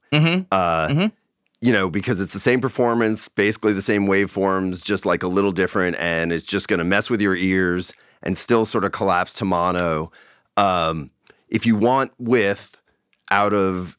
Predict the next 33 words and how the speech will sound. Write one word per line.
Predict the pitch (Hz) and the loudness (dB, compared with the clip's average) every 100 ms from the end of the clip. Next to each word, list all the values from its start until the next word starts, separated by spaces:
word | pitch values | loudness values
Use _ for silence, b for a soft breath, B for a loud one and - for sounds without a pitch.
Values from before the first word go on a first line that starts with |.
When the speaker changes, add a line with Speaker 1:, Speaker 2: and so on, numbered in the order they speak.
| - | -6
Speaker 2:
guitar, | 120 - 101 95 85 - | -4 0 2 2 0 -2
I | |
think | - 104 95 | -4 -4 -2
the | |
ways | 95 98 95 95 | 0 2 0 -2
to | 95 | -2
get | 104 90 | 0 0
it | 92 - | 0 0
are | 92 90 | 0 0
either | 98 101 98 92 87 90 - _ _ _ _ | -2 -2 0 2 2 0 -6 _ _ _ _
a | 92 90 | 0 0
close | - 127 127 | 0 0 2
mic | 131 135 | 0 0
and | 131 | -2
a | |
far | - 113 | 0 0
mic, | 98 98 110 - | 0 0 -2 -6
which | - 98 | -8 -6
you | 110 | -4
can | 104 | -2
pan, | - 82 82 127 | 0 2 2 2
Speaker 1:
Mm-hmm. | 147 - | 0 0
Speaker 2:
or, | 104 | 0
you | 95 | 2
know, | 85 | 0
a | 85 | 2
set | 107 90 | 0 0
of | |
close | - 101 90 | -2 -2 0
mics | 87 82 | -2 -2
summed | - 98 90 87 | 0 0 0 -4
to | 98 | -4
one | 85 82 80 80 | -2 0 0 -4